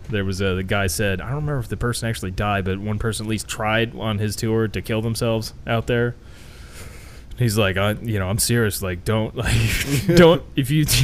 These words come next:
Speaker 1: you don't do it on my tour." <laughs> Basically, "Don't kill yourself on my tour" is basically what he said.
Speaker 2: Do what you
Speaker 1: I don't,
Speaker 2: want.
Speaker 1: I don't remember exactly what he said, but, you know, don't do that on,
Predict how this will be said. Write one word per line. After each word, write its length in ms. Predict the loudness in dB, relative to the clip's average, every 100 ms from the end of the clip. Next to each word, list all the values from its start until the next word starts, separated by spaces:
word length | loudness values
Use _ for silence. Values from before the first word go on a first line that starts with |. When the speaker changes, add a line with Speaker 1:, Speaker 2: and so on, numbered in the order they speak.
| 6
Speaker 1:
you 140 | 4
don't 560 | -2 2 6 8 8 10
do 120 | 10
it 180 | 10 6
on 100 | 4
my 220 | 4 6
tour." 640 | 6 6 6 6 4 2 4
<laughs> 40 |
Basically, 360 | 4 2 4 4
"Don't 180 | 2
kill 160 | 2 2
yourself 380 | 4 4 2 2
on 480 | -4 -4 -8 -2 4
my 120 | 4
tour" 220 | 6 4
is 100 | 4
basically 420 | 6 4 4 2
what 140 | 2 0
he 60 |
said. 160 | 4 8
Speaker 2:
Do 40 |
what 100 | 8
you 60 | 8
Speaker 1:
I 20 |
don't, 80 | 6
Speaker 2:
want. 180 | 4 0 4
Speaker 1:
I 80 | 6
don't 80 | 6
remember 200 | 8 8
exactly 320 | 8 8 8
what 100 | 8
he 60 | 6
said, 260 | 6 4
but, 100 | 4
you 80 | 2
know, 120 | 2
don't 160 | 2 4
do 140 | 4 4
that 100 | 2
on, 140 | -4